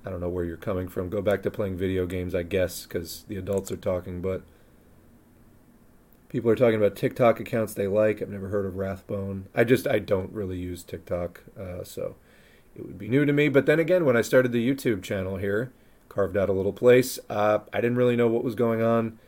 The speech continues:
in communist YouTube either, so it's definitely not a prerequisite. Just do something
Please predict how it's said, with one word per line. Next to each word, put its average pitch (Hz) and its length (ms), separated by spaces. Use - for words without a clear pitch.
in 104 200
communist 110 420
YouTube 107 460
either, 135 320
so 98 600
it's 101 160
definitely 101 320
not 95 280
a - 20
prerequisite. 92 760
Just - 240
do 117 100
something 110 680